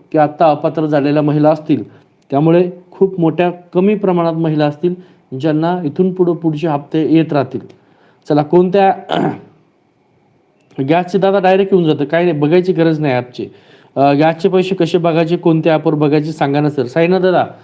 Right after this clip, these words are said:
गॅसचे पैसे बघायची आवश्यकता नाही, तुमचा जो नंबर आहे आधारला लिंक, ठीक आहे, तर त्यावर पैसे येऊन जातात ते.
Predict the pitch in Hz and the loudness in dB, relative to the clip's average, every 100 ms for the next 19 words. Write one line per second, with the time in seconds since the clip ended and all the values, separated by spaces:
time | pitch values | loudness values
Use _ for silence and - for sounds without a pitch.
0 | - - 139 165 190 175 180 180 160 151 | -20 -6 -2 -2 0 2 0 0 -2 0
1 | 156 156 151 151 156 - 143 127 151 151 | 0 0 -2 -2 -6 -6 -4 -4 -4 -4
2 | 147 165 156 170 - - - _ 143 151 | -4 -2 0 0 -2 -6 -20 _ -2 0
3 | 160 175 151 135 131 139 139 131 139 175 | 2 2 2 2 0 0 0 0 0 -2
4 | - - - - 175 156 - - _ _ | -8 -20 -12 -2 0 0 -2 -14 _ _
5 | _ _ - 151 151 170 180 180 165 165 | _ _ -4 -4 2 2 2 0 -2 2
6 | 165 160 127 117 - | 0 2 0 -2 -8